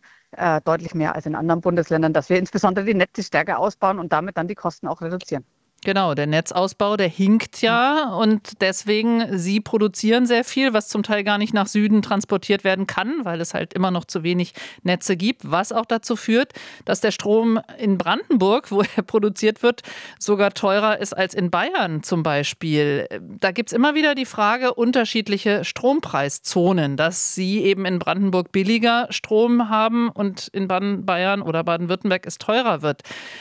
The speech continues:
Speaker 2: W-, da ist ja die Bundesregierung bisher nicht geneigt. Finden Sie das trotzdem wichtig?
Speaker 1: Ja, wir müssen natürlich aufpassen, dass wir in Brandenburg und auch in Ostdeutschland im Ganzen, sag ich mal, nicht abgehängt werden.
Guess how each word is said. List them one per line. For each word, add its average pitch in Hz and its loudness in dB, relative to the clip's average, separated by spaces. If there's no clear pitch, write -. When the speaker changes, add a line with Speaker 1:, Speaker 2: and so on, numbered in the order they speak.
Speaker 2:
W-, 185 2
da 196 -2
ist - -2
ja 233 4
die 214 -2
Bundesregierung 226 2
bisher 226 2
nicht 262 0
geneigt. 180 0
Finden 226 2
Sie 233 2
das 220 0
trotzdem 214 -2
wichtig? - -6
Speaker 1:
Ja, 175 0
wir 170 -6
müssen 175 -4
natürlich 175 -2
aufpassen, 175 -2
dass 160 -2
wir 170 2
in 147 -2
Brandenburg 185 0
und 160 -4
auch 160 -2
in 160 -4
Ostdeutschland 170 -2
im 156 -2
Ganzen, 180 -2
sag 170 0
ich - -14
mal, 156 -2
nicht - -2
abgehängt 220 -2
werden. 220 -2